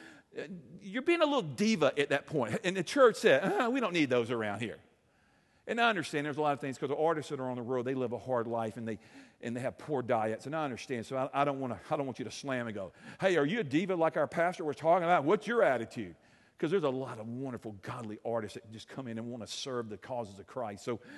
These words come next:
I don't wanna be, uh, insensitive to that. But he-, here's what Timothy is.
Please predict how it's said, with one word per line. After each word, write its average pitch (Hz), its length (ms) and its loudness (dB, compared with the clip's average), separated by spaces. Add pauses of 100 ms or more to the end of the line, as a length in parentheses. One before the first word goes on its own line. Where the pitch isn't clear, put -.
(140)
I 127 80 -2
don't 117 160 -2
wanna 110 160 -6
be, 101 280 -8 (420)
uh, 107 140 -4 (100)
insensitive 113 720 -8
to 98 60 -6
that. 104 200 -4
But 131 140 -2 (180)
he-, 240 120 -6
here's 262 280 0
what 190 100 -2
Timothy 123 440 -4
is. 98 160 -12